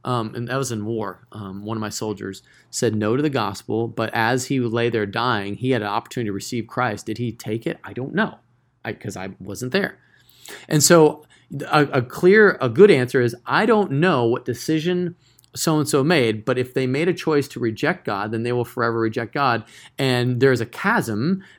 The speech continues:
between heaven and hell that you cannot cross, although you can see clearly across that. We learned that from Luke seventeen,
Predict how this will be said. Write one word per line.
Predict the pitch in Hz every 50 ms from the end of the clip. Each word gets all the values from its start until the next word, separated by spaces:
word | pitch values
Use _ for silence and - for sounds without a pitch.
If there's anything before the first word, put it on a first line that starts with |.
| _
between | - 131 127 131 - - 151 139 131 127 123 123 123 -
heaven | - - 156 170 170 190 190 190 185 190
and | 139 135 127 127 127 120 - - - _ _
hell | - - - 220 190 113 107 117 135 147 147
that | 127 127 -
you | - 139 160
cannot | 170 - - 170 165 160 - -
cross, | - - 214 - - - - -
although | - 127 120 123 127 127
you | 127 127 135
can | 127 - 123 107
see | - - - 202 185
clearly | 139 - - 214 226 196 135 120
across | 120 117 - 127 120 -
that. | - 135 110 101
We | 120 120
learned | 120 123 123 123
that | 120 107 - -
from | 120 107 101
Luke | 101 104 107 120 120 117 113 - -
seventeen, | - - - - 123 110 113 110 110 - - 117 113 110 113 113 110